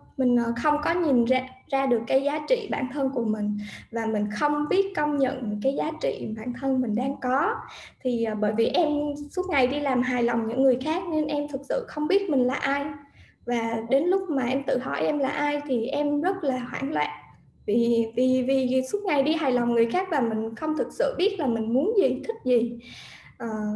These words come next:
và em bị, ờ, ờ, thấy mất kết nối với bản thân và mất kết nối với những người xung quanh. Và khi mà em rơi vào cái trạng thái, ờ, không biết mình là ai á, thì, ờ, cái việc đầu tiên em suy nghĩ là, "Ok,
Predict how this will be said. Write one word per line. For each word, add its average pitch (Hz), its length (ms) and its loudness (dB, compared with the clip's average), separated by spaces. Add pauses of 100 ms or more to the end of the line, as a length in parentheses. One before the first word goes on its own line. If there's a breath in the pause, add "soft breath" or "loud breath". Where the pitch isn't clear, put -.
(260)
và 233 300 0
em 294 260 0
bị, - 280 0
ờ, 208 340 -2 (280)
ờ, 226 140 -6
thấy 311 180 -4
mất 370 200 2 (140)
kết 392 180 0
nối 349 240 0 (120)
với 359 140 0
bản 285 260 -2
thân 294 240 -4
và 262 120 -8
mất 233 200 -4 (120)
kết 370 200 -4
nối 339 260 2
với 349 220 0
những 269 240 2
người 226 180 4
xung 277 240 -2
quanh. 294 240 0 (760 loud breath)
Và 240 280 0
khi 311 220 4
mà 294 140 4
em 285 240 2
rơi 311 220 6
vào 285 180 0
cái 320 160 -2
trạng 269 220 -2
thái, 294 340 -4 (300)
ờ, 262 380 0
không 311 180 2
biết 381 160 2
mình 262 140 2
là 233 180 0
ai 302 340 0
á, - 120 -8 (360)
thì, 240 240 4
ờ, 226 260 -2
cái 302 120 0
việc 311 220 -4
đầu 233 200 -2
tiên 285 200 2
em 311 220 -2
suy 302 80 -2
nghĩ 262 240 -2
là, 269 160 -4
"Ok, 240 220 -6